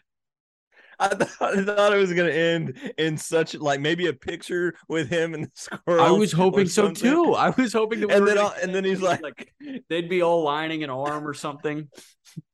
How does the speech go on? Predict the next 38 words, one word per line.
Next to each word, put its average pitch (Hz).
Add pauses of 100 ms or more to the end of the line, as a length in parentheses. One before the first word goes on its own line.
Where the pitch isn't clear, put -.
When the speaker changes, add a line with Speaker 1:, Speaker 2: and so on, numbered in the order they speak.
(100)
Speaker 2:
<laughs> - (440)
Speaker 1:
And 196
then, 196 (120)
I'd 165
like, 160 (540)
he 151
might 208
as 208
well 202
have 180
just 160
said, 151
"And 175
they're 156
dead," 101
you 175
know, 175
Speaker 2:
<laughs> -
Speaker 1:
like 170
Speaker 2:
Yeah, 139 (320)
yeah, 127
they're 123
gone. 117
They're 120
never 117
coming 107
back. 90
Speaker 1:
<laughs> 143 (300)
And 165
he 165
met 170
the, 156 (220)
he 156
shook 185
the 170
hand 160
of 139
the, 131